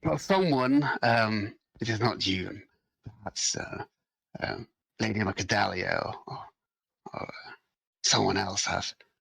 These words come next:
found some, um, ancient activity in this area, and, uh, I would like to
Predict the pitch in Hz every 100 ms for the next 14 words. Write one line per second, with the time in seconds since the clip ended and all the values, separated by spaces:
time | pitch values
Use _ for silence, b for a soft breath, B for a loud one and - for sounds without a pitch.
0 | _ _ _ _ _ - - 131 107 110
1 | 104 82 101 - 95 - _ _ _ -
2 | 143 131 - 117 110 - 117 101 - 95
3 | 98 - _ _ _ _ - - - -
4 | - - - 50 50 - _ _ _ _
5 | - - - - - - _ _ _ _
6 | _ _ _ - 147 147 185 135 - 139
7 | 117 117 - 95